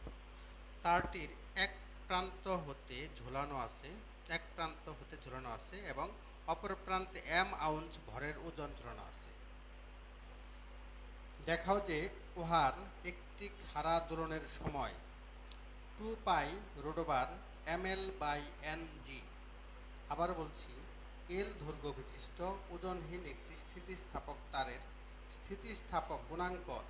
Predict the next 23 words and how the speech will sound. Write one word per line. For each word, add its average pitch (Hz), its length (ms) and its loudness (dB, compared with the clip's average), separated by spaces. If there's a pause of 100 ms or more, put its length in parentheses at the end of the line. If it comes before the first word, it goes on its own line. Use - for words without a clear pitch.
এন 160 220 0 (120)
আউন্স 127 520 -4
ওজনের 170 340 0 (220)
সমান। 131 200 -2 (1300)
তারটির 190 380 6
এক 208 180 6 (140)
প্রান্ত 208 520 6 (340)
ঝোলানো 147 300 2
আছে 120 320 -4 (1000)
এবং 175 320 6 (120)
অপর 214 360 6 (120)
প্রান্তে 208 440 4
এম 208 360 8
আউন্সে 170 640 4
ভরের 143 320 4 (520)
ওজন 208 420 2
ঝোলানো 135 280 0
আছে। 117 340 -4 (320)
দেখাও 165 320 0
যে 170 120 -2
উহার 160 360 6 (500)
একটি - 520 -6
খাড়া 156 600 6